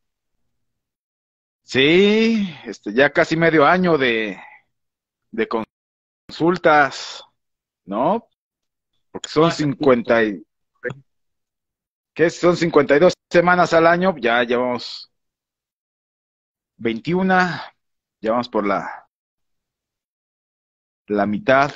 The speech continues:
Speaker 1: casi.
Speaker 2: Pasa el tiempo, pasa el tiempo,
Speaker 1: Ay.
Speaker 2: pero la pasión nuestra, doctor, sigue intacta, ¿no es cierto?
Speaker 1: <laughs> Sí, ¿y cómo pasó su cumpleaños?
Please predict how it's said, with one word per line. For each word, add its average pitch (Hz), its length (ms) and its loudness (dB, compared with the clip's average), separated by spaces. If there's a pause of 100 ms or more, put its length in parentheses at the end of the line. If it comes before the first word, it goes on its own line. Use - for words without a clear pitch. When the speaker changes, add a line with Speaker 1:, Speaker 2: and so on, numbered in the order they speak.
(460)
Speaker 1:
casi. 127 520 -2 (2000)
Speaker 2:
Pasa 170 340 0
el 139 120 -6
tiempo, 160 340 -4 (540)
pasa 156 280 -2
el 127 100 -8
tiempo, 165 380 -2
Speaker 1:
Ay. 127 100 -6
Speaker 2:
pero 127 180 -4
la 123 140 -4
pasión 160 440 -4
nuestra, 180 360 -8 (100)
doctor, 156 380 -14
sigue 143 400 -8
intacta, 147 720 -4
¿no 135 80 -6
es 127 80 -10
cierto? 185 560 -4
Speaker 1:
<laughs> 127 40 -4 (1400)
Sí, 143 460 6
¿y 123 80 2
cómo 180 180 4
pasó 160 240 4
su 156 140 -2
cumpleaños? 143 1120 -2